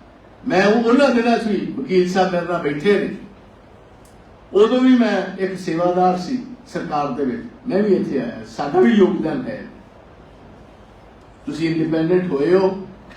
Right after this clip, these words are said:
ਛੋਟਾ ਜਿਹਾ ਕਸਬਾ ਸੀ, ਹੁਣ ਤੁਸੀਂ ਵੇਖੋ ਚੰਗੀ ਭਲੀ ਸ਼ਕਲ, ਸ਼ੋਰੂਮਸ ਆ ਗਏ ਨੇ, ਚੰਗੀਆਂ ਦੁਕਾਨਾਂ ਨੇ, ਲੋਕਾਂ ਦੇ ਚਿਹਰਿਆਂ ਤੇ ਚੰਗੀ ਰੌਣਕ ਹੈ। ਇੱਥੇ ਕਾਲਨੀਜ਼ ਕੱਟੀਆਂ ਜਾ ਰਹੀਆਂ ਸੀ,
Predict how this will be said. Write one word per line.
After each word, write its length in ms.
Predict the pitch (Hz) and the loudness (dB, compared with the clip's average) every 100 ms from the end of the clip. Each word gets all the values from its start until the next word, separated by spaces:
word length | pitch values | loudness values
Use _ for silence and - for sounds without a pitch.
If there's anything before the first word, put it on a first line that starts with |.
| - | 0
ਛੋਟਾ 360 | 226 240 220 | 2 4 4
ਜਿਹਾ 280 | 214 175 - - | 4 4 0 -6
ਕਸਬਾ 420 | 180 - 175 156 - | -8 -2 -2 -2 -8
ਸੀ, 60 | - - - - - - - - - | -14 -18 -20 -20 -20 -20 -20 -12 0
ਹੁਣ 120 | 180 | 2
ਤੁਸੀਂ 340 | 202 190 190 | 4 2 4
ਵੇਖੋ 540 | 175 180 196 180 180 - - - - | 4 4 4 2 0 -8 -16 -12 -2
ਚੰਗੀ 260 | 208 226 | 2 4
ਭਲੀ 380 | 233 170 151 - - - - | 4 2 -2 -6 -8 -16 -20
ਸ਼ਕਲ, 520 | - 170 170 160 120 - - - - - - - - - - | -8 -6 -4 -2 -2 -4 -14 -20 -20 -20 -20 -20 -20 -20 -4
ਸ਼ੋਰੂਮਸ 540 | 160 160 160 160 160 156 | 2 4 4 2 2 0
ਆ 160 | 127 | 0
ਗਏ 200 | 127 127 | 2 0
ਨੇ, 160 | 120 - - - - - | -2 -8 -14 -20 -18 -6
ਚੰਗੀਆਂ 360 | 165 165 175 | -4 0 2
ਦੁਕਾਨਾਂ 540 | 165 143 143 131 139 131 | 2 -2 -2 -4 -2 -2
ਨੇ, 220 | 120 120 - - 120 | -4 -4 -10 -8 -4
ਲੋਕਾਂ 300 | 160 165 160 | -4 -4 -4
ਦੇ 180 | 165 | -4
ਚਿਹਰਿਆਂ 360 | 160 180 180 175 | 2 2 2 0
ਤੇ 160 | 175 151 | -4 -4
ਚੰਗੀ 360 | 160 165 185 | -2 2 2
ਰੌਣਕ 440 | 139 131 139 131 127 | 2 -2 -4 -6 -8
ਹੈ। 40 | 120 - - - - | -10 -14 -20 -20 -2
ਇੱਥੇ 200 | 180 196 | 0 2
ਕਾਲਨੀਜ਼ 680 | 202 160 170 175 185 185 - | 0 0 0 4 4 4 -2
ਕੱਟੀਆਂ 380 | 175 156 165 170 | -4 -4 -2 -2
ਜਾ 160 | 160 143 | -2 -2
ਰਹੀਆਂ 300 | 131 139 127 | -2 -4 -8
ਸੀ, 160 | - | -10